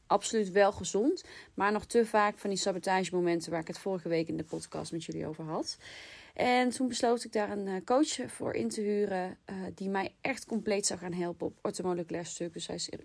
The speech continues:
orthomoleculair therapeut. Ehm, compleet nieuwe manier van eten leren,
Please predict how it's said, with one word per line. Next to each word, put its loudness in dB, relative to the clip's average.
orthomoleculair -6
therapeut. 4
Ehm, -6
compleet 4
nieuwe 6
manier 2
van -6
eten 2
leren, 4